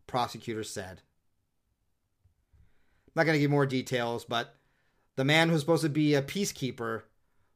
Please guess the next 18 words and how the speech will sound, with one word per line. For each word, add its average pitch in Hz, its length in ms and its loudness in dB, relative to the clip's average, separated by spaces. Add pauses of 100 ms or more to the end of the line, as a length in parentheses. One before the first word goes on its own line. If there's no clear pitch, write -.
was 143 160 2
doing 147 400 0
anything 131 440 -2
but. 98 260 -10 (1000)
That's 143 280 0
why 151 180 6
you 139 160 4
should 139 240 -2
always 151 380 2
be 139 200 0
weary 143 560 4
when 117 520 -6 (500)
the 139 100 0
government 147 360 2
says 127 380 0
that 127 280 -2
we're 143 200 4
here 143 560 4